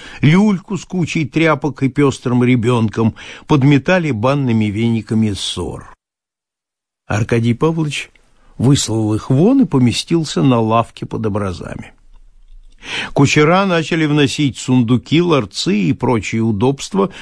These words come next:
всячески стараясь умерить стук своих тяжелых сапогов. Между тем Аркадий Павлович расспрашивал старосту об урожае, посеве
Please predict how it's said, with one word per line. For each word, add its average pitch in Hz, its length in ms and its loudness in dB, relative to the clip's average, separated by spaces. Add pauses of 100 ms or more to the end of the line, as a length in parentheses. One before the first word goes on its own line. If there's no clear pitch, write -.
(120)
всячески - 580 -2
стараясь 147 500 0
умерить 135 680 2
стук - 420 -6
своих 131 380 0
тяжелых 120 480 0
сапогов. - 580 -6 (1300)
Между 117 320 2
тем 160 440 0
Аркадий 113 440 -2
Павлович 202 460 -4 (460)
расспрашивал 143 760 -2
старосту 151 640 -2
об 170 120 -2
урожае, 110 560 0
посеве 151 680 0